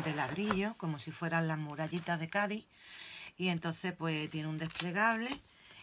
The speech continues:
y aquí le estampé un faro y aquí un barco para que él ponga las fotos que quiera. Eh, pasamos la hoja y nos vamos al Teatro Falla.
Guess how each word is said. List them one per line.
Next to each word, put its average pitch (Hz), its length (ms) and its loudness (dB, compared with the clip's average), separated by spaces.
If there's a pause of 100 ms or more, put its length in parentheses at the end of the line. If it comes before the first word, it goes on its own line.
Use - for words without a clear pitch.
(180)
y 180 420 2
aquí 165 280 0
le 165 100 0
estampé 165 540 -2
un 165 120 0
faro 214 480 4 (520)
y 202 160 -2
aquí 185 460 -4 (300)
un 170 160 0
barco 135 460 -6 (560)
para 156 200 0
que 156 300 -2
él 180 180 -2 (340)
ponga 160 300 0
las 160 160 -2
fotos 165 340 -6
que - 140 -10
quiera. 127 440 -10 (1700)
Eh, 185 680 6
pasamos 170 460 4
la 196 240 6
hoja 240 320 2 (2750)
y 202 200 2
nos 180 160 4
vamos 170 340 4
al 175 360 6
Teatro 156 400 2
Falla. 208 460 4